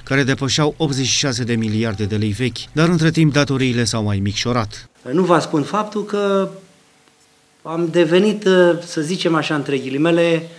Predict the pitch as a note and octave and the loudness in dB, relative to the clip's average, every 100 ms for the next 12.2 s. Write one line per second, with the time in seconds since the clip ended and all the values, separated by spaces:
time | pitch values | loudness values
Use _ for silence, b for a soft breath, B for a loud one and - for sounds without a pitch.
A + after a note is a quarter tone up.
0 | B B B B B B D#3+ A#3 G#3+ F3 | B B B B B B 2 4 6 8
1 | F3 E3 D#3+ F3 - - F#3 E3 E3+ D#3+ | 8 8 8 6 4 0 0 6 4 6
2 | E3 D#3+ D3 C#3+ B2 D#3 C#3 C3 A2+ B2+ | 6 6 6 2 2 0 0 -2 -2 -2
3 | B2 A#2 A2+ A2 G#2+ G#2+ A2+ B2 B2 A#2 | -2 -2 -2 -6 -6 -6 -4 -4 -2 -2
4 | G#2+ A2 C#3 C#3+ - C#3+ C#3 C#3 - b | -4 -4 -2 -4 -4 -4 -2 -6 -10 b
5 | b b b b D#3 D#3 B2 A#2 A#2 G#2+ | b b b b 0 2 2 2 2 2
6 | A2 C3 B2+ A2 A#2 G#2+ G#2 A2 A2 A2 | 2 2 0 -2 -4 -6 -8 -8 -6 -6
7 | G2+ G#2+ G#2 G#2 G2+ F#2+ F2+ _ b b | -6 -10 -12 -12 -10 -14 -18 _ b b
8 | b _ G2 - A2+ - G#2 G#2 G#2+ G2 | b _ -20 -14 -14 -12 -12 -10 -10 -10
9 | G2+ G2+ G2 F2+ D3 E3 D#3+ D3 B B | -10 -12 -12 -10 -8 -6 -6 -8 B B
10 | F3+ G#3 F#3+ F#3 F3+ - C#3+ A2+ G#2+ - | 2 6 8 8 6 2 0 -2 -4 0
11 | G3+ A3 C#3+ A#2+ A#2 G#2 G2+ G#2 D#3+ A#3 | 0 0 -4 -6 -6 -8 -8 -6 -4 -4
12 | A#3+ | -6